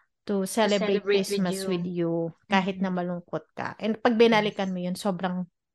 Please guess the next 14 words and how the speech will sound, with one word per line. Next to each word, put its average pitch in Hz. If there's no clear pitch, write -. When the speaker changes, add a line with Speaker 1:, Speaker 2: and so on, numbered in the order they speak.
Speaker 2:
Mm-mm. 196
Speaker 1:
sobrang 170
ma-appreciate -
mo. 170
Speaker 2:
Yes, 175
oo. 185
Speaker 1:
Ayan. 170
Speaker 2:
And, 240
um, 311
I 311
think, 349
ate, 262
we 220
have 214